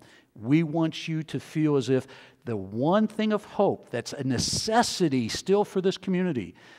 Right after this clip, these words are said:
One of the things the state's saying is, "Is this a necessity?" I believe to have a place of hope and a place of prayer and a place where you can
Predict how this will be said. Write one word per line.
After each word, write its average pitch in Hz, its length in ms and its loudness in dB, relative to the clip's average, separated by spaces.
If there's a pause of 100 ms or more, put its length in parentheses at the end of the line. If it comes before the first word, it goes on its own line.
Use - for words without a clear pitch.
(220)
One 139 200 2
of 202 80 4
the 202 60 2
things 214 260 0
the 208 100 -2
state's 208 360 -2
saying 202 280 2
is, 120 160 2 (320)
"Is 160 240 6
this 190 240 4
a 190 60 2
necessity?" 180 680 0 (200)
I 156 240 4
believe 170 360 -2
to 139 80 -2
have 143 280 -2
a 110 60 -4
place 160 500 -2
of 180 100 -2
hope 139 460 0 (160)
and 117 120 -4
a 95 60 -6
place 139 420 0
of 160 140 -4
prayer 123 400 0 (300)
and 117 100 -6
a 101 60 -6
place 143 360 0
where 156 120 0
you 143 60 0
can 123 380 -2